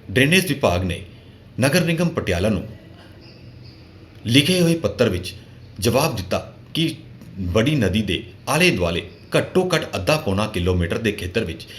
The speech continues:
ਕਿਸੇ ਵੀ ਤਰ੍ਹਾਂ ਦੀ ਕੋਈ ਉਸਾਰੀ ਨਹੀਂ ਕੀਤੀ ਜਾ ਸਕਦੀ, ਜਿਸ ਦੇ ਬਾਵਜੂਦ ਨਗਰ ਨਿਗਮ ਪਟਿਆਲਾ ਵੱਲੋਂ ਇਸ ਨੂੰ ਆਪਣੇ ਪੱਧਰ 'ਤੇ ਹੀ ਨਾ ਮਨਜ਼ੂਰੀ ਦੀ ਥਾਂ 'ਤੇ ਮਨਜ਼ੂਰੀ ਮੰਨਦਿਆਂ ਹੋਇਆਂ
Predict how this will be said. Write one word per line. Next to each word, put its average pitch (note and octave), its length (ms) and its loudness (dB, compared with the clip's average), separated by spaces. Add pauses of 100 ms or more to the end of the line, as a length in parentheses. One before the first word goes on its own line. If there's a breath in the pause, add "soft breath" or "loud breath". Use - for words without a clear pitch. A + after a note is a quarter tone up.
(260 loud breath)
ਕਿਸੇ F3 240 6
ਵੀ F3+ 120 2
ਤਰ੍ਹਾਂ G2 280 0
ਦੀ F2 140 -4 (280)
ਕੋਈ F#3 300 4
ਉਸਾਰੀ E2+ 360 0 (220)
ਨਹੀਂ B2 220 4
ਕੀਤੀ - 260 -2
ਜਾ D2 140 -4
ਸਕਦੀ, - 320 -14 (800 loud breath)
ਜਿਸ A2 220 4
ਦੇ A#2 100 8
ਬਾਵਜੂਦ D#2 480 -4 (1080)
ਨਗਰ A#2 240 4
ਨਿਗਮ D#3 280 2
ਪਟਿਆਲਾ F2 400 2
ਵੱਲੋਂ F2+ 260 0 (600 loud breath)
ਇਸ C#3+ 200 4
ਨੂੰ A#2 140 2 (380)
ਆਪਣੇ F#3 280 2
ਪੱਧਰ G2+ 300 2
'ਤੇ G2 180 0
ਹੀ F2 200 -4 (300 loud breath)
ਨਾ B2 220 4
ਮਨਜ਼ੂਰੀ G#2 480 2
ਦੀ B2 140 2
ਥਾਂ F2 200 -4
'ਤੇ F2 200 -6 (260 loud breath)
ਮਨਜ਼ੂਰੀ A2 460 4
ਮੰਨਦਿਆਂ F2+ 400 2
ਹੋਇਆਂ D#2 220 -10